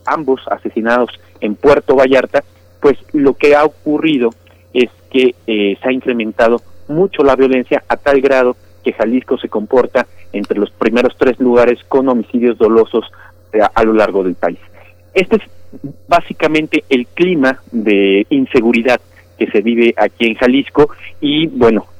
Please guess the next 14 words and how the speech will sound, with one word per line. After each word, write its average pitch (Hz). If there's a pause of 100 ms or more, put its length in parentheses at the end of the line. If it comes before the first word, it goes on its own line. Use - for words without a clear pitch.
(180)
eh, 95 (100)
hay -
que 117
decir 110
también 117 (300)
que 104
el 101
homicidio 110
doloso 117
es 135
uno 156
de 156
los 113
delitos 131